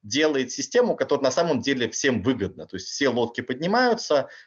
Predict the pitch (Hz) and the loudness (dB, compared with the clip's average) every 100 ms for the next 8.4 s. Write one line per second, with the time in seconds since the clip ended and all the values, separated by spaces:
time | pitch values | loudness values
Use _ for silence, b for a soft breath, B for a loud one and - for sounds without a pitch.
0 | - 127 107 107 110 113 101 - 95 95 | -2 0 0 -2 -2 -4 -2 2 4 4
1 | 107 104 95 - 95 87 117 117 117 104 | 2 2 0 -2 -6 -2 2 2 4 0
2 | 101 - 107 120 160 247 285 - 131 - | 0 -2 0 2 4 4 0 0 -2 -2
3 | B B 156 165 165 240 233 143 - 175 | B B 0 0 4 4 4 0 -2 -2
4 | 160 139 135 - 80 76 - 101 101 110 | 2 2 2 -2 -6 -6 -2 0 0 -2
5 | - 139 165 262 254 135 147 - 117 120 | -2 -2 2 0 0 -2 -2 -4 -6 -2
6 | 117 - 117 117 214 220 180 113 - 143 | -2 -2 -4 2 2 2 -2 -4 -2 0
7 | 139 - 104 104 98 90 90 87 104 113 | 0 0 0 2 2 0 -2 -2 0 0
8 | - - 87 85 | -6 -18 -20 -20